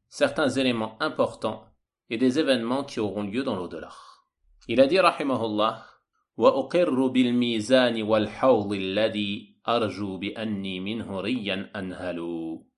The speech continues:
Et je crois en la balance et au bassin qui est celui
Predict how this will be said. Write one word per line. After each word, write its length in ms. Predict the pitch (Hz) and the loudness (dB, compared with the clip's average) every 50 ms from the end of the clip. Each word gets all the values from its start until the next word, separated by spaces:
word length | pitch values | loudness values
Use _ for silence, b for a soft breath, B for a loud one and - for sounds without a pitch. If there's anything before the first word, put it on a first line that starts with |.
| _ _ _ _ _ - | _ _ _ _ _ -6
Et 100 | 110 107 | -4 -2
je 140 | 107 123 127 | 0 0 0
crois 400 | 123 - - - - 151 165 165 | 0 -2 -6 -2 0 2 2 2
en 80 | 147 131 | 4 4
la 120 | 120 110 | 2 2
balance 1000 | 101 98 110 123 120 104 98 104 117 123 127 - - - - - - - _ _ _ _ _ _ _ _ - | 2 4 4 4 4 2 0 -4 -4 -6 -8 -12 -14 -14 -14 -14 -14 -16 _ _ _ _ _ _ _ _ -6
et 100 | 110 107 | -2 0
au 140 | 110 113 107 | 0 0 0
bassin 520 | 98 - 120 123 123 - - 135 139 143 | 2 2 2 2 2 -2 -4 -4 -2 -4
qui 240 | 143 139 - - 107 | -4 -6 -6 -6 -4
est 60 | 98 | -4
celui 600 | 98 - - - 123 107 101 95 95 - - - | -6 -6 -6 -6 -4 -4 -4 -6 -8 -10 -14 -18